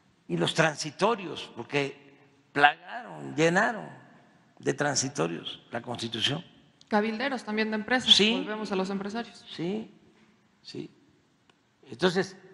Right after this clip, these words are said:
Speaker 1: cuando surge lo del inai, pues es eso. Desde que nació,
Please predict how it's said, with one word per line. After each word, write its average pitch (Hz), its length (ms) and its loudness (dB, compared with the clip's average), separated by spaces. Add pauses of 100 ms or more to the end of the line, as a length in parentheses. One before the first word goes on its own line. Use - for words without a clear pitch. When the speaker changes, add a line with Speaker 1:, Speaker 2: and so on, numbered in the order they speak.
(560)
Speaker 1:
cuando 190 680 4
surge 220 400 4
lo 196 160 6
del 196 140 6
inai, 190 560 2
pues 151 200 2
es 196 180 2
eso. 180 540 0 (1700)
Desde 170 320 4
que 175 100 0
nació, 190 520 4